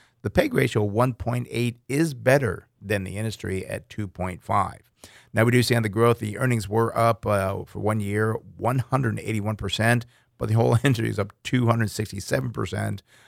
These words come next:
Uh, five-year growth on those earnings was eleven point three versus twenty-seven. Sales growth, twelve point eight percent for the last year versus six point two. Five-year sales growth is four point four. That's below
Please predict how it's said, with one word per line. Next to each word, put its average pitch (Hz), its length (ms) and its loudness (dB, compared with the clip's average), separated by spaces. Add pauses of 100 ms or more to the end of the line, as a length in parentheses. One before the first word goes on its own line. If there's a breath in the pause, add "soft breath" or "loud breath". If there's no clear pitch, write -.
(140 soft breath)
Uh, 101 180 0
five-year 113 480 6
growth 110 280 2
on 107 80 0
those 104 180 0
earnings 104 380 0
was 95 260 -6
eleven 101 440 -2
point 107 300 -6
three 120 260 0
versus 104 360 -4
twenty-seven. 110 840 -2 (420 soft breath)
Sales 147 420 4
growth, 113 380 6
twelve 113 300 2
point 117 300 0
eight 123 200 -4
percent 110 320 -2
for - 60 -14
the 104 120 -2
last 101 380 -4
year 110 240 4
versus 101 280 -6
six - 220 -6
point 98 360 -6
two. 117 420 2 (380 soft breath)
Five-year 110 640 4
sales 107 360 0
growth 107 340 -2
is 101 80 -10
four 139 280 -4
point 113 300 -2
four. 107 220 -2
That's 107 180 -2
below 104 600 -2